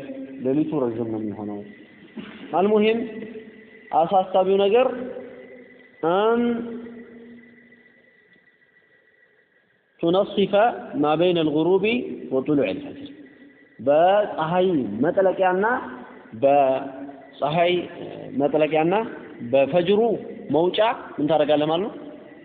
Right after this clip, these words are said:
ግማሽ ታደርግና ከዛ ትይዛለህ አንተ። መስአላ አንዲት ጥያቄ፣ ሀሊል አፍደል በላጩ ነውን? ተቅዲሙ ሶላቲ ሶላትን ማስቀደም ነው የሚበልጠው? አው ተእኺሩሃ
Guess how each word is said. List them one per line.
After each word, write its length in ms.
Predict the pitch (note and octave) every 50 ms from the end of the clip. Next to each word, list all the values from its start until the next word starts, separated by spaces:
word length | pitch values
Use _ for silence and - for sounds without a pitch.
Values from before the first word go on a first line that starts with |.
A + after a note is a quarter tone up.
| - - -
ግማሽ 400 | B2 B2+ B2+ A#2+ A#2+ A#2+ A2+ A#2+
ታደርግና 440 | - A#2 G#2+ G2+ G#2 G#2+ B2 D#3+ G#3 A3
ከዛ 220 | - F#3 D#3 C#3 C#3 A#2
ትይዛለህ 460 | - A#2 G#2+ F#2+ F#2+ F2+ F2 F2+ -
አንተ። 160 | - F#2+ - - - - - - - - - _ _ -
መስአላ 460 | B2+ D3+ E3+ E3 - - C3+ A2+ A#2 C3 C3 - - - - - - - - - - - - - - - - _ _ - - _ _ _ _ _ _ _ - _ - - - -
አንዲት 300 | - B2+ C3+ D3 D3+ C3+ B2
ጥያቄ፣ 320 | A#2+ A2+ A#2 A2 A2 A2+ C3 A#2+ - - - - - - - - - - - _ _ _ _ _ _ _ _ _ _ _ _ _ _ -
ሀሊል 320 | - F#3+ G#3+ A#3+ C4+ C4+
አፍደል 380 | C4 G#3+ F3+ D#3+ D#3 D#3 E3 F#3+ - - - - - - C3+
በላጩ 380 | C3 D3 D#3 E3+ G3 G3 F#3 - G#3+
ነውን? 280 | G#3 G3+ G3+ G3+ G#3 G#3+ A3+ A#3 A#3 - - - - - - - - -
ተቅዲሙ 420 | - F3 F3+ F#3 F#3 A3 A#3 G#3+ G3+ -
ሶላቲ 420 | - F3+ E3+ E3+ F3+ F#3+ G3 G3 G3 F#3
ሶላትን 480 | - - E3+ E3 E3+ E3+ E3 F3 D3 C3+
ማስቀደም 720 | B2 C3+ E3 F#3 - - - - G3+ F#3+ F3+ F3+ G#3 G#3 G#3
ነው 180 | G#3 G#3+ G#3+ A3 A3 A3 A3 A3 A3 A3 A3 A3 E4 - -
የሚበልጠው? 560 | - C3 C#3 D#3 E3 F#3+ G3 G3+ - - - - G#3+ -
አው 140 | - D3+ D3 C3+
ተእኺሩሃ 640 | C#3 D3+ - - - D3 C#3 C3 A#2+ A2+ G#2+ -